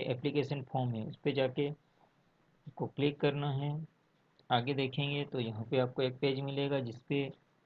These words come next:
application form के just नीचे ये जो view वाला option है, Action के just नीचे, उस पे जाके click करना है।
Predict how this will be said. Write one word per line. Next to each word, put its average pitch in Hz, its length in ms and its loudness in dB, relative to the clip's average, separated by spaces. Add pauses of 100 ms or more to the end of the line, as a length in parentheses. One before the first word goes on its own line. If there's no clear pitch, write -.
(1200)
application 135 560 0
form 135 360 -4
के - 440 -2
just 143 360 2
नीचे 131 380 0 (1800)
ये 127 80 4
जो 135 200 2
view 147 240 4
वाला 143 240 4
option 127 380 2
है, 110 160 0 (760)
Action 135 380 2
के 135 140 0
just 123 220 2
नीचे, 123 280 -2
उस 127 140 -2
पे 151 100 -2
जाके 131 260 -2
click 135 300 -4
करना 131 300 0
है। 147 220 -6